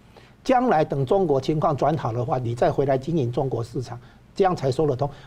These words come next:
连德国前总理默克尔都说，他对中国市场的期待太过天真。所以说，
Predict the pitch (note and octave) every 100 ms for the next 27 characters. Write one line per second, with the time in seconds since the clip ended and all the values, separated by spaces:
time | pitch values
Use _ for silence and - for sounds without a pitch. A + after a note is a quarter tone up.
0 | - G#3+ C4+ A3+ G#3+ F3+ F3 G3+ F#3 G3+
1 | F#3+ G#3 D#3+ G3+ F3 G3+ C3+ F3 E3+ F3+
2 | F3+ F3+ F3+ F3+ C#3+ - F3+ D3 - F3
3 | A#2+ B2+ - C3 D3 - - - F#3 F3
4 | C3 D3+ B2+ B2+ B2+ - - - - -
5 | A3 F3 -